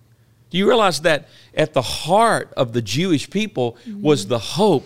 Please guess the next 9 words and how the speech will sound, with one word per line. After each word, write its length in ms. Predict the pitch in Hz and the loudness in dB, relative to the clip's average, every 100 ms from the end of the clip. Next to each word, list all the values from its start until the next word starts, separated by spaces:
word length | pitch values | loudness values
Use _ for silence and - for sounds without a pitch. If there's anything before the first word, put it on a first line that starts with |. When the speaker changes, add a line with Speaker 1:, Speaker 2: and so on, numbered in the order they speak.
| - | -2
Speaker 1:
of 140 | 127 | -2
the 80 | 123 | -2
kingdom 400 | - 202 214 156 | -4 -4 -4 -4
of 160 | 120 117 | -6 -2
God? 360 | 180 156 120 - - - | -2 -2 -4 -8 -20 -8
And 140 | 135 127 | -4 -2
here's 340 | 160 240 - | 0 -2 -2
Jesus 420 | 147 143 139 135 | -2 -2 -2 -6
talking 560 | - 185 202 - 131 | -6 -4 -4 -4 -10